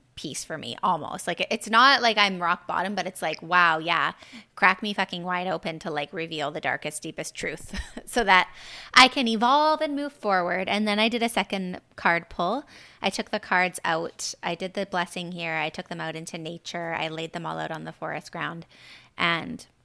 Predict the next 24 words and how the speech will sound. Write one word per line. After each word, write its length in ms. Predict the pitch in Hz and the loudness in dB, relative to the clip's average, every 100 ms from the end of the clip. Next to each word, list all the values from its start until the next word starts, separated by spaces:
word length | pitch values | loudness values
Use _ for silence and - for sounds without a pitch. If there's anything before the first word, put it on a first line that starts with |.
| _ - - | _ -14 -4
I 100 | 185 | -4
got 300 | 175 185 175 - | -2 -4 -4 -4
another 420 | 180 170 165 180 | -6 -4 -6 -6
one. 360 | 165 165 180 - | -6 -6 -10 -8
I 100 | 185 | -10
pulled 340 | - - 175 | -8 -10 -10
this 200 | 170 170 | -10 -12
one 160 | 165 160 | -10 -10
that 180 | 156 - | -10 -10
was 220 | 151 - - | -12 -12 -4
"Water 300 | 170 165 175 | -2 -2 -4
your 200 | 165 160 | -8 -6
garden. 500 | 160 151 165 170 175 | -4 -4 -4 -8 -10
It's 220 | 185 - | -12 -12
nourishment, 760 | 170 170 165 - 170 160 - | -8 -6 -8 -8 -10 -12 -12
body 300 | - 160 175 | -10 -10 -10
care, 340 | 175 - 156 156 | -12 -10 -8 -8
tenderness, 640 | - 165 170 156 147 156 - | -12 -12 -10 -10 -10 -12 -10
rest." 440 | 151 156 - - - | -10 -10 -14 -14 -12
And 160 | 160 | -12
it's 160 | 160 - | -12 -12
a 60 | 156 | -10
very 420 | 160 156 156 165 | -8 -8 -10 -12
loving, 680 | 165 160 160 160 156 156 156 | -10 -8 -8 -8 -10 -12 -14